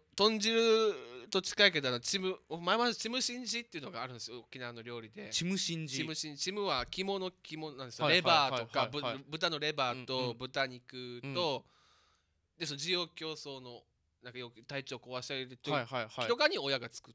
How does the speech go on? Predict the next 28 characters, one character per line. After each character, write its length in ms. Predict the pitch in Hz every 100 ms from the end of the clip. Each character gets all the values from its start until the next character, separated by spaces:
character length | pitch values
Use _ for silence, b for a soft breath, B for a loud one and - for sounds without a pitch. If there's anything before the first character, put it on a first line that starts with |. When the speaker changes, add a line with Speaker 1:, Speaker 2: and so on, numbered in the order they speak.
| -
Speaker 1:
た 60 |
や 60 | 107
つ 120 | -
で。 100 | 127
Speaker 2:
う 20 |
ん。 200 | 139 110 b b b b _ _ -
Speaker 1:
あ 80 | 147
と、 80 | 120
人 180 | 135
参、 100 | 123
島 240 | 113 139 123
人 220 | 127 123
参 180 | 113 117
と 60 |
か、 40 | 139
Speaker 2:
は 40 |
い 40 | 113
は 60 |
い 20 | 127
は 60 |
い。 20 | 110
Speaker 1:
ニ 140 | 131
ン 80 | 107
ニ 120 | 131
ク 120 | -
と 80 | 117
か 100 | -
も 100 | 107